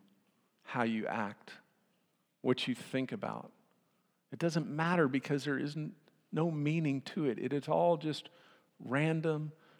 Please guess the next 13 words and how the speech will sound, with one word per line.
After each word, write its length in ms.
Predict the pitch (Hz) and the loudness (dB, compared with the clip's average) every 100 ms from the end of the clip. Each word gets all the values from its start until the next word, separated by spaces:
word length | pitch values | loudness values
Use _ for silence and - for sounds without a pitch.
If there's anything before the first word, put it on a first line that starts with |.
| _ | _
result 680 | - 123 123 135 135 139 - - _ _ _ _ _ _ | -4 -2 4 4 4 0 -10 -18 _ _ _ _ _ _
of 100 | 107 | -2
a 60 | 113 | -2
godless 680 | 113 131 131 135 139 135 - - - - | -2 2 4 4 0 -6 -6 -16 -20 -14
universe. 720 | - 131 127 113 98 - - - - - _ _ _ _ _ _ _ _ _ _ _ _ _ _ _ _ _ _ _ _ _ _ _ _ _ _ - | -6 -4 -2 -4 -8 -10 -14 -16 -20 -20 _ _ _ _ _ _ _ _ _ _ _ _ _ _ _ _ _ _ _ _ _ _ _ _ _ _ 2
But 140 | 120 | 4
if 140 | 143 - | 4 4
there 160 | 131 | 2
is 360 | - 147 160 139 | 4 4 2 2
judgment, 560 | 131 123 - 117 117 | 4 2 2 -4 -2
there 200 | 123 120 - | 0 0 0
is 480 | 123 127 123 117 117 | 2 4 2 0 -2
meaning. 420 | 123 123 110 | 0 0 -2